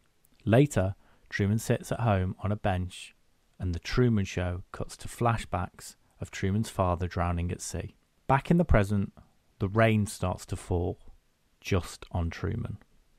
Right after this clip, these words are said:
As soon as he realizes this, the whole sky opens up, and back at home, a soaking wet Truman tries to convince Merrill to leave everything behind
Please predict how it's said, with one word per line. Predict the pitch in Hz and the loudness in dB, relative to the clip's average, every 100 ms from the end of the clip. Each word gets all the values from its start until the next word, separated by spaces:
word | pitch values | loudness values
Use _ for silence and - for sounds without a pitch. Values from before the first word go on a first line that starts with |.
| _ _ _ _ - | _ _ _ _ -10
As | - | 0
soon | 110 | 6
as | 127 139 | 6 6
he | |
realizes | 156 131 101 98 92 87 | 6 6 6 4 0 -2
this, | 98 92 - - - _ _ | 0 0 -2 -12 -20 _ _
the | - | -4
whole | 92 113 | 0 0
sky | - - 101 95 | 0 0 0 2
opens | 98 101 120 117 | 0 0 0 2
up, | 95 90 - - - _ - | 2 0 -2 -6 -6 _ -10
and | 92 | -2
back | 101 104 - | 0 0 0
at | 117 | 2
home, | 107 98 101 - | 4 4 0 -4
a | - | -8
soaking | - 98 - 117 | -2 0 2 2
wet | 113 123 | 4 2
Truman | - 120 104 95 92 - - - | 0 0 2 2 -2 -8 -20 -8
tries | - 90 | -2 -2
to | - | -2
convince | - 104 113 107 | -4 0 0 2
Merrill | 123 107 92 90 95 - | 2 2 2 -2 -6 -10
to | 90 | -6
leave | 90 90 - | -4 -6 -6
everything | 90 98 - 123 | -4 -4 0 0
behind | 120 - 107 95 90 92 | 0 -4 -2 -2 -2 -6